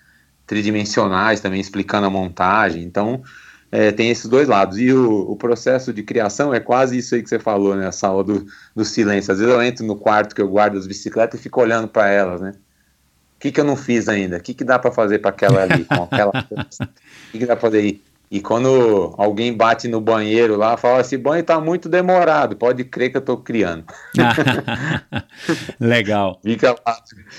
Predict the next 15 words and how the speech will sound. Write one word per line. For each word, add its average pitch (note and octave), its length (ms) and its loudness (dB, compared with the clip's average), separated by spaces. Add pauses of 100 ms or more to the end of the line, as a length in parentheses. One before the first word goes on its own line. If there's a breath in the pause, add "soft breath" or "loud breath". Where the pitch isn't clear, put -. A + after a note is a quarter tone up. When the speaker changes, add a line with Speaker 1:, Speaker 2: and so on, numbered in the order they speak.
(180 loud breath)
Speaker 1:
É, G2+ 640 4
mas A#2 300 0
assim, G#2+ 540 -4
eu, G#2 880 0 (800)
é, F#2+ 640 0
eu G2+ 120 0
tenho B2 340 -2
bastante B2+ 920 -2
facilidade A#2+ 920 0
em A2+ 60 -4
resolver A2 640 0
muita C3 360 -2
coisa B2 380 0
na A#2 160 -2
mente, B2+ 580 -4